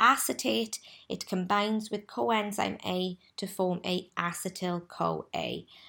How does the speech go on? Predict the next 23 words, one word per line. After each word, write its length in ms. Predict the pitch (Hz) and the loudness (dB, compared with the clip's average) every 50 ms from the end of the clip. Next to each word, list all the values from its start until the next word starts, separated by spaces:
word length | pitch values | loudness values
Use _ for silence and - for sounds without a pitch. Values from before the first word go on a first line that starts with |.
| - - - | -20 -8 -4
And 180 | 185 180 185 196 | -2 0 0 0
this 180 | 196 190 - | 0 0 -2
is 100 | 196 - | -4 -2
what 140 | 196 190 185 | 0 0 0
is 80 | 180 180 | 0 -2
gonna 160 | - 180 180 | -4 -4 -4
take 340 | 180 - - 175 170 - - | -4 -4 -4 -6 -6 -6 -6
us 140 | 175 - - - | -8 -8 -6 -4
into 580 | 196 180 175 175 170 170 - - 160 156 156 - | -2 -2 -2 -2 -2 -4 -4 -6 -6 -6 -6 -8
the 80 | 160 | -10
Krebs 380 | - - - 170 160 160 - - | -10 -6 -4 -2 -2 -2 -4 -6
cycle. 540 | - - - - - - - - 90 - - _ _ _ _ _ - - - _ | -6 -6 -6 -6 -8 -10 -10 -10 -10 -12 -14 _ _ _ _ _ -12 -12 -10 _
So 140 | - - 190 | -8 -4 -4
remember, 300 | 185 185 190 190 190 190 | -2 -2 -2 -2 -2 -2
the 100 | 180 185 | 0 2
acetyl-CoA 960 | 185 185 196 196 - 240 226 - 214 214 214 - - 196 196 190 185 180 180 | 2 2 2 2 0 -4 -4 -4 -4 -4 -4 -2 0 2 2 2 2 2 0
now 200 | 175 175 175 175 | 0 -2 -2 -2
has 260 | 170 170 175 175 - - _ | -4 -4 -6 -6 -8 -10 _
two 440 | - - - 202 185 180 185 175 175 - - _ _ | -12 -6 -4 -2 0 0 0 -2 -2 -6 -12 _ _
carbons. 920 | - - 180 170 160 156 - 156 143 - - - 50 - - - - - - _ _ _ _ _ _ _ _ _ _ _ _ _ _ _ - - _ _ - - - - - - - _ | -6 -4 -2 0 0 0 0 0 -2 -2 -2 -6 -8 -10 -10 -10 -10 -12 -16 _ _ _ _ _ _ _ _ _ _ _ _ _ _ _ -20 -20 _ _ -20 -20 -20 -20 -20 -20 -10 _
And 120 | 175 190 202 | -2 0 2
the 60 | 220 | 2
acetyl-CoA 1040 | 240 254 254 - 277 269 262 262 254 - - 220 202 202 196 185 190 196 185 190 | 2 2 0 -2 -2 0 0 -2 -2 0 2 2 4 4 4 2 2 0 -2 -4